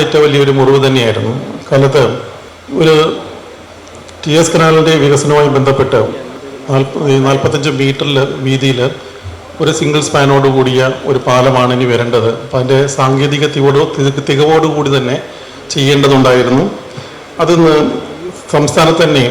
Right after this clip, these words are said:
നേരത്തെ സൂചിപ്പിച്ച കണക്ക് ആദ്യത്തെ പ്രീ സ്ട്രെസ്ഡ്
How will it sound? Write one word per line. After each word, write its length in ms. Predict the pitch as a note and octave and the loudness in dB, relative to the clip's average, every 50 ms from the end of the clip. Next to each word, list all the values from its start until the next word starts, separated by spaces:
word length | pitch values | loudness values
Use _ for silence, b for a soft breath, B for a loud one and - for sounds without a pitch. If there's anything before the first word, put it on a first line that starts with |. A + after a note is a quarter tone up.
| F#2+ - - - - - - - - - | -2 -6 -10 -12 -16 -16 -18 -6 -2 0
നേരത്തെ 240 | D3 C#3+ C#3 C#3+ C3+ C#3 | 0 2 2 0 0 2
സൂചിപ്പിച്ച 340 | D3 C#3 C#3+ C3+ - C3+ D3+ C#3 | 2 2 0 0 0 0 2 2
കണക്ക് 260 | C#3 C#3 C#3 C#3+ D3 E3+ D#3 C3+ | 2 2 2 2 0 2 2 2
ആദ്യത്തെ 360 | C#3 C#3 D3 C#3 C3+ - C#3 A2+ A2 - - - B B B B B B - - - - - - | 2 2 2 0 2 0 0 0 0 -4 -8 -12 B B B B B B -20 -20 -20 -14 -8 -4
പ്രീ 120 | E3 D#3+ D#3+ D3 | -4 -2 -4 -2
സ്ട്രെസ്ഡ് 380 | - - D#3 - - - E3 | -2 -2 -2 0 0 0 2